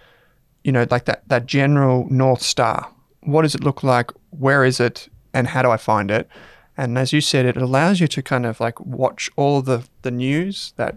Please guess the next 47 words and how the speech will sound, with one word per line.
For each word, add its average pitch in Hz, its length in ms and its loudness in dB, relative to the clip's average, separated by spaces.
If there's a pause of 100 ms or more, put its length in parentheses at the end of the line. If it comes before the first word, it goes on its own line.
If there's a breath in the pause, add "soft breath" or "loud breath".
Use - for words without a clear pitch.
(140)
that - 180 -6
transient 135 580 -2
news 135 280 -4
that 135 120 -6
goes 127 220 0
past 131 400 -2
every 135 180 -4
day. 127 320 0 (380 loud breath)
And 156 80 6
you 165 80 6
can 208 80 4
just 220 160 0
watch 147 260 0
it 143 120 2
and 135 80 2
be 135 60 2
like, 135 100 2
"I'm 190 160 0
just - 120 -8
going 160 160 2
over 127 140 2
here." 127 320 0 (720 soft breath)
Um, 120 480 2 (200)
and 147 200 4
that's 190 180 -2
what 175 80 2
makes 127 460 -2
it 143 100 -2
so 95 240 2
powerful. - 640 -2 (800 loud breath)
The 151 140 2
thing 214 280 2
that 190 100 2
I 151 80 4
realize 127 520 2
when 123 100 0
I 117 80 2
say 131 640 0 (720)
these 123 160 0
things, 120 320 -4
or 120 40 0
when 120 160 -2
we 120 120 0
say 127 200 -2
these 117 200 -4
things, 120 240 -6
Kate, 110 280 -2